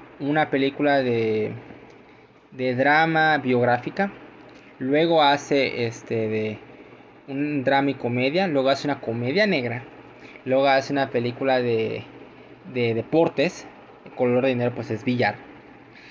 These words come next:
Y luego hace una película épica religiosa. Estamos hablando de un señor que otra vez varía sus géneros, este, de, y muestra una faceta distinta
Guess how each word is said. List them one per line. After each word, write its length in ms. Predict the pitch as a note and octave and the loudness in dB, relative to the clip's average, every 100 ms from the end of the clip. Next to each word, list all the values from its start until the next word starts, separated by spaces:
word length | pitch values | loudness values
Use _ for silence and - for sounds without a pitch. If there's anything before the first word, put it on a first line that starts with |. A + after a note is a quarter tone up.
| - | -8
Y 60 | D3 | 0
luego 240 | D3+ E3+ | 2 4
hace 180 | F3 F#3 | 2 0
una 100 | E3+ | -2
película 460 | C#3 C3+ C#3 C#3+ - - | 0 0 0 -2 -2 -2
épica 500 | D3+ - D#3 D3+ C3+ | -2 -2 -4 0 0
religiosa. 680 | B2 A#2 - G#3 G#3+ A#2 - - - - - - - | 0 -2 0 0 0 -6 -10 -18 -20 -20 -20 -20 -16
Estamos 240 | - E3+ | -8 -2
hablando 280 | F3 E3+ G3 | 2 2 2
de 60 | F#3+ | 0
un 80 | F#3+ | 0
señor 320 | D#3 D3+ E3 | -2 -2 -2
que 80 | F3+ | -2
otra 160 | D#3 | 2
vez 240 | C#3 C#3+ - - - - | 2 2 -4 -20 -20 -16
varía 720 | B2+ B2+ B2 D3 G#3+ B3 D3 C3 | -4 2 2 4 2 4 4 2
sus 300 | - B2 A#2+ | -4 -10 -4
géneros, 680 | E3 G3 D#3 B2 D3 - - - - - - - - - - - | 0 2 2 -2 -6 -12 -20 -20 -20 -20 -20 -20 -20 -20 -18 -6
este, 580 | C3+ C3 - - B2+ B2 | -2 -2 -4 -2 0 2
de, 400 | B2 A#2+ A#2 A#2 - | 2 2 0 -4 -8
y 100 | C3+ | -4
muestra 560 | C3+ D3 D#3+ E3+ D#3+ - | 0 0 0 0 0 -2
una 160 | D#3 D#3+ | -2 -2
faceta 420 | - - C#3+ D3 | 0 -2 -2 -2
distinta 720 | B2+ A#2+ - G#3+ C4 - A#2+ | -2 -6 -4 -2 -2 -4 -6